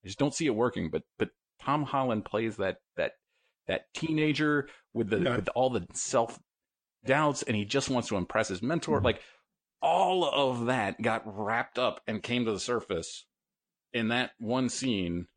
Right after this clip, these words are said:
Speaker 1: And I was just, I was
Speaker 3: Yeah.
Speaker 1: so, like, impressed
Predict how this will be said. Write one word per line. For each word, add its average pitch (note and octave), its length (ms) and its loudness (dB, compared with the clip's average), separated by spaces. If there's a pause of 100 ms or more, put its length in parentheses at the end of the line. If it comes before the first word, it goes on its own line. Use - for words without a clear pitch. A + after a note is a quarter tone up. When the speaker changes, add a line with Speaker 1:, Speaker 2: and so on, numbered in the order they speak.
(300)
Speaker 1:
And A#2+ 100 0
I A#2+ 120 0
was A#2+ 180 -2
just, - 340 -4
I - 120 -8
was F2 100 2
Speaker 3:
Yeah. F2 140 4
Speaker 1:
so, B2 580 0
like, G2+ 340 -2 (680)
impressed - 880 -6